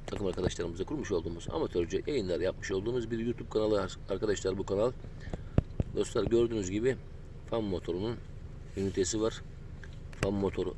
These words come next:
arızalı şu an. Fakat aşağıya bakın. Su damlatıyor. Dün güzel bir yağmur vardı. İyi yağmur yağdı. Şimdi bu nereden su alır dostlar? Ona bakacağız.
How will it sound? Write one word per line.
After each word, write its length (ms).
arızalı 460
şu 160
an. 80
Fakat 220
aşağıya 440
bakın. 220
Su 200
damlatıyor. 560
Dün 140
güzel 320
bir 60
yağmur 300
vardı. 360
İyi 140
yağmur 300
yağdı. 340
Şimdi 360
bu 320
nereden 340
su 200
alır 220
dostlar? 420
Ona 220
bakacağız. 560